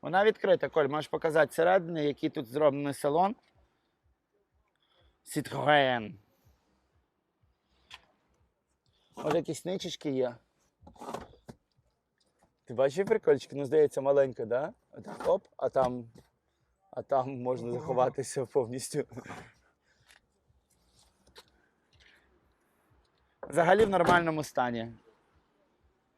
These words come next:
Так, ну і будемо закінчувати. Розпочинали Шкоди, будемо і закінчувати Шкодою.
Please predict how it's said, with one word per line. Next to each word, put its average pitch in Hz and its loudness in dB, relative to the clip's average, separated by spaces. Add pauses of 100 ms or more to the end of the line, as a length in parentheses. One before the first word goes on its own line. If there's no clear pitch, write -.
(200)
Так, 226 10
ну 254 2
і 302 2
будемо 302 0
закінчувати. 240 2
Розпочинали 247 4
Шкоди, 240 8
будемо 220 0
і - 4
закінчувати 202 0
Шкодою. 170 6